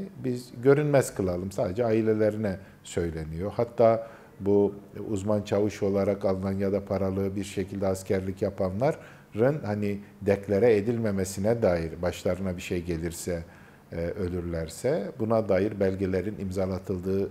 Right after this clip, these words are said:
söylendi. Ne kadar hani onun, yani bu iddialar oldu. İçeriğini çok fazla hani, e, yani tam olarak hangi belgeyi nasıl imzaladıklarını bilmiyorum. Ama bu tür tartışmalar geçmişten beri var. Şu an, e,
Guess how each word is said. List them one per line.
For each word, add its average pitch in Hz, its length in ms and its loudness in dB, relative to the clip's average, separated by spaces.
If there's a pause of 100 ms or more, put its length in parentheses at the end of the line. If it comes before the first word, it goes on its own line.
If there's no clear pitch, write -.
(100)
söylendi. 90 840 0
Ne 107 140 -4
kadar 95 320 0
hani 98 180 -2
onun, 98 360 -2 (560)
yani 95 240 2 (140)
bu 110 100 4
iddialar 107 560 8
oldu. 87 420 4
İçeriğini 92 580 -4
çok - 280 -6
fazla 90 320 -2
hani, 92 240 -4 (520)
e, 85 340 -2 (460)
yani 85 320 -2
tam 92 180 -2
olarak 95 380 0
hangi 95 240 -4
belgeyi 90 360 -4
nasıl 95 240 -6
imzaladıklarını 92 760 -4
bilmiyorum. 117 460 -2
Ama 127 160 -4
bu 135 80 -6
tür 143 100 -6
tartışmalar 127 760 2 (380)
geçmişten 110 600 0
beri 139 220 6
var. 107 260 6 (540)
Şu - 260 0
an, 185 300 4 (1600)
e, 101 60 2